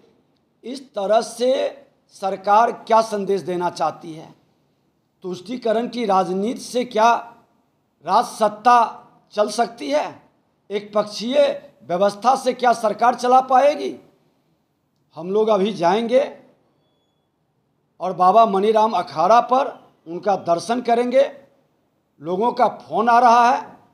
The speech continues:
और इस तरह की व्यवस्था अगर जो बिहार के माननीय मुख्यमंत्री अपने गृह जिला में भी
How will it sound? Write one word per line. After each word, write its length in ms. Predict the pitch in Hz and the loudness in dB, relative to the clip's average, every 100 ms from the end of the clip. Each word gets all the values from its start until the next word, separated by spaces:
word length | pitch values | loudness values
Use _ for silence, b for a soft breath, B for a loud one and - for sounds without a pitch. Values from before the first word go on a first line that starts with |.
| _ _ _ | _ _ _
और 160 | 175 214 | -6 -6
इस 300 | 214 247 - | -8 -12 -4
तरह 200 | 202 214 | 0 0
की 180 | 208 | -2
व्यवस्था 480 | 202 190 190 - 220 | -6 -4 -4 -2 -2
अगर 380 | 226 180 175 220 | 0 -2 0 -2
जो 180 | 214 247 247 175 - - _ | 2 0 0 -8 -20 -20 _
बिहार 380 | 139 151 165 214 | -12 -4 -2 -2
के 180 | 208 220 | -2 -6
माननीय 440 | 185 185 190 214 | -4 -4 -2 -4
मुख्यमंत्री 960 | 196 208 220 202 190 - 175 226 220 - _ _ _ _ _ _ _ | -4 -6 -6 -6 -6 -6 -8 -8 -10 -18 _ _ _ _ _ _ _
अपने 460 | 175 185 220 233 269 | -10 -10 -8 -6 -8
गृह 420 | - - 196 262 | -10 -10 -4 -4
जिला 400 | 151 165 202 247 | -4 -2 2 4
में 160 | 262 247 | 4 0
भी 340 | 190 170 139 | -2 -4 -8